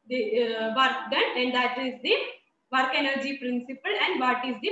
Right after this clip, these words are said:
potential energy. So next we have to discussing about law of, uh, energy conservation, law of conservation of energy through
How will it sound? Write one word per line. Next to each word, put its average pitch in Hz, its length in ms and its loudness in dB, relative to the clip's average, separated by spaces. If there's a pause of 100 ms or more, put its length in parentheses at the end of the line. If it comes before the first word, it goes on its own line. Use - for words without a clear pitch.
potential 233 460 -4
energy. 220 540 -2 (200)
So 294 100 2
next 269 340 -2
we 294 260 -2
have 254 260 0
to 262 160 -6
discussing 247 560 -6
about 220 340 0 (340)
law 320 400 4
of, - 60 -2 (680)
uh, 254 160 6
energy 302 460 4
conservation, 233 880 0 (260)
law 247 200 2
of 262 140 -4
conservation 247 680 -2
of 254 180 -2
energy 226 640 -6
through 403 160 -2